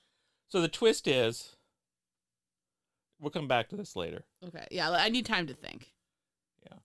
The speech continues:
Speaker 2: Simmer on it.
Speaker 1: It's never stopped you before.
Speaker 2: <laughs>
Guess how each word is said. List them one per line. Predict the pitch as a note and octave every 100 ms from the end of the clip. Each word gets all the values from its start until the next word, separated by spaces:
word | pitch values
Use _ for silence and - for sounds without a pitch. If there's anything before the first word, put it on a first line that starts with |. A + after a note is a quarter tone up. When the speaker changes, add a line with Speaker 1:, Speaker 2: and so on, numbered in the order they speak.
| _ -
Speaker 2:
Simmer | - F#3+ D#3+
on | B2 A#2
it. | A#2 - _ G#2
Speaker 1:
It's | -
never | A2 G#2
stopped | - A2+ -
you | G2
before. | A2+ G#2+ F#2 E2 _ - -
Speaker 2:
<laughs> | -